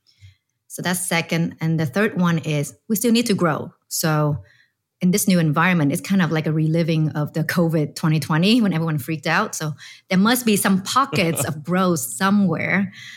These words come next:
Speaker 1: We just need to figure out where they are and start experimenting as efficiently as we can. <laughs>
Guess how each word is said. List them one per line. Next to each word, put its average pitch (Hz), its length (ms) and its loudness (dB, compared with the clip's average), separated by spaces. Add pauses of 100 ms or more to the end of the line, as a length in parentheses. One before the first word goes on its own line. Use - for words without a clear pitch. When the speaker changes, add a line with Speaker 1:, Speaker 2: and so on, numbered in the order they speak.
(140)
Speaker 1:
We 175 80 2
just 196 180 0
need 190 140 2
to 180 100 0
figure 156 280 -2
out 147 240 0
where 151 440 0 (140)
they 151 220 -2
are 185 440 0
and 156 140 0
start - 240 -10
experimenting 156 800 0 (360)
as - 160 -6
efficiently 160 460 0
as - 120 -6
we 156 100 -4
can. 175 280 -2
<laughs> 185 40 -2